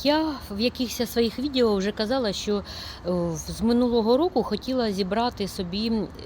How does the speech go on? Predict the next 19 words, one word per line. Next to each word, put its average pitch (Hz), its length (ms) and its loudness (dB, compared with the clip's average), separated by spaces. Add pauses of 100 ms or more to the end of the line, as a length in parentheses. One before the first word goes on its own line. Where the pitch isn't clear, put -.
в 156 120 -4
колекцію, 202 540 0
додати, 175 440 4
верніше, 151 420 -2
додати 170 360 -4
в - 40 -8
свою 170 280 -4
колекцію, 214 560 -2 (480)
е, 170 80 2
білі 190 340 4
сорти, 147 440 -4 (460)
е, 147 140 -2
гортензій 156 600 0
волотистих 147 540 -4
і - 40 -12
подивитися, 208 640 0
як 190 360 0
вони 196 320 2
будуть, 190 500 -2